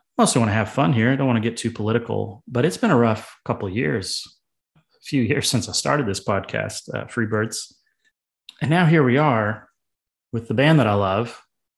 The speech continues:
the band I'm doing a podcast about, essentially releasing a song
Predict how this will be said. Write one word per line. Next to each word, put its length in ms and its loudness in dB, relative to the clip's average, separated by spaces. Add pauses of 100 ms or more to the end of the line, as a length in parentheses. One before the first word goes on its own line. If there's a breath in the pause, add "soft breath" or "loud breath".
(220)
the 80 -4
band 240 4
I'm 120 4
doing 220 4
a 140 -2
podcast 580 -2
about, 480 -4
essentially 580 -4
releasing 580 2
a 80 -2
song 640 2